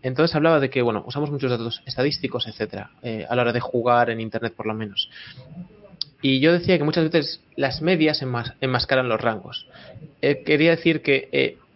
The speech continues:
el programa estadístico me daba un número en concreto para esa situación, pero no tenía en cuenta muchas más cosas, ¿no? O sea, me daba la media. Y claro, yo pienso en la aldea y pienso en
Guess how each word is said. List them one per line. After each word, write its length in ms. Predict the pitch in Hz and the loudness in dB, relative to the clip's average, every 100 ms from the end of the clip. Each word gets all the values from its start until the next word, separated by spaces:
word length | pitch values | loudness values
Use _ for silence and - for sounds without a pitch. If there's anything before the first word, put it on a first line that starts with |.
| - | 0
el 600 | 131 127 123 123 123 120 | 2 4 4 2 0 0
programa 240 | 127 139 170 | 2 2 2
estadístico 360 | 180 175 - | -2 -4 -2
me 100 | 143 | 2
daba 160 | 139 131 | 4 2
un 160 | 127 | 2
número 240 | 131 120 117 | 0 0 0
en 80 | 117 | -2
concreto 420 | 151 180 185 180 | 0 2 0 0
para 140 | 143 | 0
esa 140 | 147 170 | 0 -4
situación, 580 | 139 127 - 123 117 - _ _ - | -6 -6 -4 -4 -4 -10 _ _ -2
pero 120 | 143 | 2
no 100 | 156 | 2
tenía 200 | 170 165 | 2 0
en 80 | 156 | 2
cuenta 320 | 156 156 156 | 0 2 2
muchas 280 | 139 143 135 | 2 0 0
más 200 | 127 - | -2 -4
cosas, 440 | - 101 98 - - - - | -6 -6 -6 -10 -14 -20 -12
¿no? 240 | 175 285 - | -6 -6 -6
O 40 | - | -12
sea, 100 | - | -4
me 100 | 135 | 0
daba 160 | 151 131 | 2 2
la 80 | |
media. 320 | 113 104 117 - _ - - - - 226 226 - | 0 -2 -2 -4 _ -20 -20 -18 -20 -18 -8 -2
Y 60 | |
claro, 200 | 233 156 | 2 4
yo 360 | 117 135 190 190 | 4 2 0 -2
pienso 300 | 220 240 202 | -2 -2 0
en 60 | 156 | 0
la 60 | |
aldea 480 | 120 123 143 143 143 | 0 4 4 4 0
y 260 | - 117 117 | -2 -2 -2
pienso 440 | - 123 127 131 117 | -2 -2 0 -2 -2
en 160 | 113 | -4